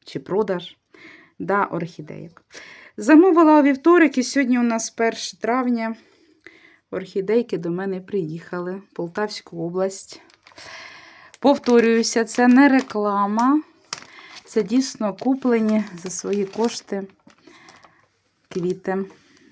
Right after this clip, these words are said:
За такі дві квітки я заплатила шістсот, дівчата, гривень. Ось крупні, квітнуть. Ну просто.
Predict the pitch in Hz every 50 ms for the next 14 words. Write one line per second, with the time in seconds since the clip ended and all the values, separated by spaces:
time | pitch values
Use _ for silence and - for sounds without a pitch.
0 | _ _ - - - - - 190 185 190 190 226 220 - 220 175 175 196 190 -
1 | 285 311 - - 208 185 170 - 170 - 170 170 254 262 233 190 - - - 143
2 | - - 202 208 202 - - - - 175 180 269 - 156 147 - - 135 131 147
3 | 160 175 170 _ _ _ _ _ _ _ _ _ _ _ _ _ _ _ _ _
4 | _ _ _ _ _ _ _ _ _ _ _ _ _ _ _ _ - 185 185 185
5 | 175 - - - - 226 277 339 339 - 302 311 311 320 330 320 320 302 - -
6 | - - - - - - - - - _ _ _ - _ _ _ _ _ _ _
7 | _ _ - - _ - 220 208 185 214 247 302 302 - 311 302 311 320 320 -
8 | - - - _ _ _ _ _ _ _ _ _ _ _ _ _ _ _ _ _
9 | _ _ _ _ _ _ _ _ _ _ _ _ _ _ _ _ _ _ _ _
10 | _ _ 170 170 185 220 208 - - 131 143 - - - - 170 170